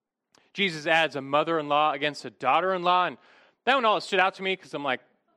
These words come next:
"That doesn't need much to divide." I mean, that, they're already pretty contentious, but,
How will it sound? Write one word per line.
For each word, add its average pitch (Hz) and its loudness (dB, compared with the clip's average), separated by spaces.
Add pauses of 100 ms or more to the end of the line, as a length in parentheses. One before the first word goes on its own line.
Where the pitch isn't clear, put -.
(600)
"That 240 0
doesn't 185 0
need 180 2
much 175 2
to 156 -14
divide." 131 2
I 127 -2
mean, 123 -6
that, 123 -6 (140)
they're 160 2
already 156 2
pretty 127 -4 (1500)
contentious, 151 -4
but, 143 -2